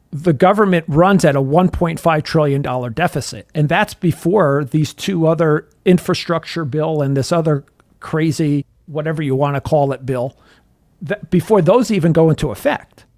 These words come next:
For the next ten years, we're already scheduled to run at a one point five trillion dollar deficit, which means in ten years, we'll be over forty trillion dollars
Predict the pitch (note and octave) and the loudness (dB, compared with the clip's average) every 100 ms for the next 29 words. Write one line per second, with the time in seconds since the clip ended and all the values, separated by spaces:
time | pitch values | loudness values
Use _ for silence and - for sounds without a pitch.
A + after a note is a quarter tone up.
0 | _ _ E3+ D#3 D#3 A3 - - A3 G3+ | _ _ -4 0 0 0 -4 -6 -2 -2
1 | G3+ A#3+ D#3+ E3+ F3+ G3+ F#3+ G3+ F3+ G#3 | -2 -2 -2 0 0 2 4 4 4 0
2 | F3+ - F#3+ G3+ F#3 D3+ C#3 C3+ E3 F3 | 0 -4 -4 -4 -4 -6 -4 -2 0 0
3 | C#3 A#2+ B2+ F3 F#3 - - G3 G3 - | -2 -4 -4 -2 -2 -4 -4 -4 -4 -6
4 | D3+ D3 - - - D#3 F3+ F#3 F#3 F#3+ | -6 -6 -8 -10 -2 2 4 4 4 2
5 | F3+ D3 D3+ D3+ C#3+ B2 C#3+ D3+ D3+ - | 2 0 0 0 -2 -2 -4 -4 -6 -8
6 | G2 D2 _ _ _ _ _ - - D#3 | -12 -18 _ _ _ _ _ -20 -6 -4
7 | - F3 F#3+ F3 D3 - - F#3 G#3+ G3 | -2 2 2 2 -2 -4 0 2 2 2
8 | C#3+ C3 - _ - D#3 G3+ F3 E3 - | 0 -4 -10 _ -2 2 4 4 2 4
9 | F#3 A#3 E3 D3 - E3 D#3+ D#3 - E3 | 4 4 2 -2 0 2 4 2 0 -2
10 | D3+ D3 C#3+ C#3 A#2 A2+ G2+ - | 0 -2 -2 -4 -4 -8 -14 -18